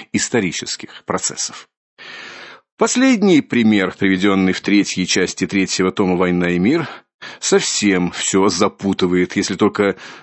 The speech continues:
не катить бочку на издательство «Правда», выпустившее в тысяча девятьсот восемьдесят четвертом году собрание сочинений в двенадцати томах.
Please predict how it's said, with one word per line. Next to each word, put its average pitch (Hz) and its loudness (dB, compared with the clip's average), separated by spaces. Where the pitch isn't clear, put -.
не 110 4
катить 110 -2
бочку 98 0
на 101 4
издательство 101 -2
«Правда», 85 -4
выпустившее 95 -2
в - -10
тысяча 98 -2
девятьсот 95 0
восемьдесят 95 0
четвертом 98 0
году 95 0
собрание 113 2
сочинений 131 2
в 98 0
двенадцати 110 0
томах. 92 -4